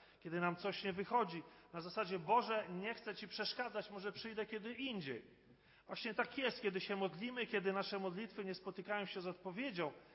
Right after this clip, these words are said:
taką, jakiej byśmy się spodziewali i w takim czasie, kiedy byśmy się spodziewali,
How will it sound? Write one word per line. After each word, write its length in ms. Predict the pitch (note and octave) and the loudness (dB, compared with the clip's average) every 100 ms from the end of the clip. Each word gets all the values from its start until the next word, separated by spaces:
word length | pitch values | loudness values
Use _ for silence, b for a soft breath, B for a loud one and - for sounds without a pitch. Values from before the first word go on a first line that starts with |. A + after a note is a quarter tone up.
| B B - | B B 0
taką, 320 | G#3+ - G3 | 0 4 4
jakiej 300 | F3+ F3+ F#3 | 4 2 -2
byśmy 300 | F3 F#3+ F3+ | -2 -2 -4
się 160 | F#3+ | -4
spodziewali 600 | F3+ F#3 E3 E3+ G3+ G3 | -4 -4 -2 2 2 2
i 40 | E3 | 0
w 60 | |
takim 320 | - F#3 F#3+ F3 | 0 0 -2 0
czasie, 300 | G#3+ G#3 F3+ | 0 0 -4
kiedy 220 | E3 D3+ | -4 -6
byśmy 260 | D#3+ - | -6 -8
się 120 | E3 E3 | -8 -8
spodziewali, 580 | - D#3+ D#3 D#3+ F#3+ | -6 -4 -2 -2 -4